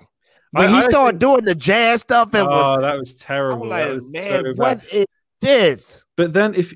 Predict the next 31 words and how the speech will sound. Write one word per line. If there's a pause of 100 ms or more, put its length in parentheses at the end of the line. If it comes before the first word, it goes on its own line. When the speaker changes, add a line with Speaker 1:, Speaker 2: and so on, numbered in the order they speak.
Speaker 1:
honestly,
rewatch
the
ori-,
the
Amazing
Spider-Man
films, (320)
uh,
Andrew
Garfield,
his
Peter
Parker,
his
Spider-Man
even
is
a
dick. (320)
He's
just
a
dick.
He
messes
Speaker 2:
He
was
a
Speaker 1:
around.
Speaker 2:
dick.